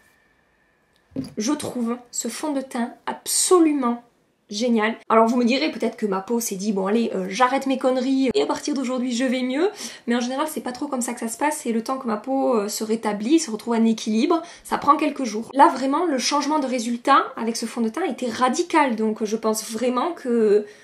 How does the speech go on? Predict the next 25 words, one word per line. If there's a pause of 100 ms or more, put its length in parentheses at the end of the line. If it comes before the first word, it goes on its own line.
(180)
euh,
c'est
pas
ma
peau
qui
va
bien
du
jour
au
lendemain,
c'est
que,
euh,
aussi
ce
fond
de
teint, (420)
euh,
a
une
tenue (500)
incroyable.